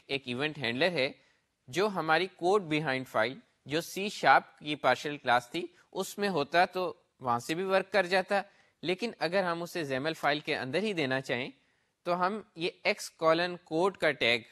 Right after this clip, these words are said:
جو کہیں بھی اپیئر ہو سکتا ہے، کیونکہ basically یہ کسی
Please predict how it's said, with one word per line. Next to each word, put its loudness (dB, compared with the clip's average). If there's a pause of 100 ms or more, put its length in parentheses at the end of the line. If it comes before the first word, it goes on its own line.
(460)
جو -6
کہیں -6
بھی -2
اپیئر 0
ہو 0
سکتا -6
ہے، 0
کیونکہ -4
basically -2
یہ 0
کسی -4